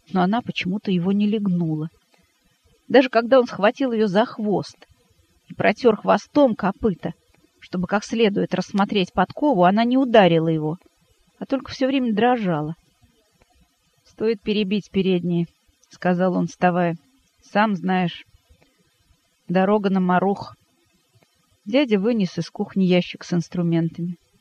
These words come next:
«Зачем он возится с ней, раз она ему не достанется?» — думал я, глядя на Мустафу и пытаясь постигнуть сложную душу лошадника.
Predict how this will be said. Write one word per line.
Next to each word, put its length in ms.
«Зачем 440
он 120
возится 420
с 120
ней, 240
раз 260
она 200
ему 200
не 100
достанется?» — 800
думал 320
я, 240
глядя 440
на 100
Мустафу 600
и 60
пытаясь 440
постигнуть 800
сложную 680
душу 380
лошадника. 800